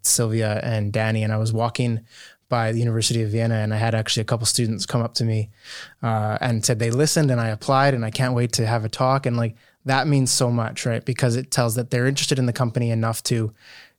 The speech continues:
connect with what we're saying today. And, uh, I certainly look forward to, to those listening to take that opportunity as well and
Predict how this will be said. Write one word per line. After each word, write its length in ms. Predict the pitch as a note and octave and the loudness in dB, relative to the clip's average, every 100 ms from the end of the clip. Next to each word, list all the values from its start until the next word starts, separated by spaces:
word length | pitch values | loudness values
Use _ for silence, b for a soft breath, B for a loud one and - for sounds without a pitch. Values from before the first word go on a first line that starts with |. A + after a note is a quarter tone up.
| - | -2
connect 420 | C#3 C3 C#3+ C#3+ | 2 2 0 -2
with 160 | B2+ B2+ | -2 -2
what 160 | A#2 | -2
we're 120 | B2 | -2
saying 480 | A2+ - A2 G#2+ A2 - | 0 0 0 -2 -4 -6
today. 420 | - A#2+ A2+ A2+ - _ B B B | -4 0 0 -2 -10 _ B B B
And, 360 | A#2+ A2+ G#2+ G#2+ | -2 0 0 0
uh, 120 | G#2+ | -2
I 60 | - | -2
certainly 240 | - B2+ A#2+ | -2 0 -2
look 80 | |
forward 360 | - A#2 A2 A2 | -2 -2 0 0
to, 320 | - A#2 A2 - | 0 0 0 -4
to 180 | - A#2 _ _ | -4 -4 _ _
those 320 | C#3+ A#2+ G#2+ | 0 0 0
listening 340 | A#2 - A#2 G#2+ | 0 0 0 -2
to 80 | |
take 220 | A2 A#2+ A2+ | -2 -4 -2
that 120 | A2+ | -2
opportunity 560 | A2 C3 - A#2 G#2+ G#2+ | -2 -4 -2 0 0 -2
as 140 | A2 | -2
well 300 | A2+ A#2 C3 | -2 2 2
and 200 | B2+ A#2+ | 2 0